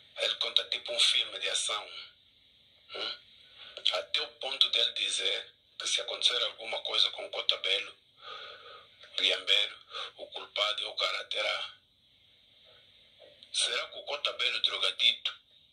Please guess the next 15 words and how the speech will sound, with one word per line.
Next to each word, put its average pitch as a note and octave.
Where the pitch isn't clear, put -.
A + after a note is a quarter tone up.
é C3
uma A#2+
criança -
que -
não A#2+
pode A#2
falar -
por -
ele -
mesmo? -
O -
agravante -
é B2
que -
vocês -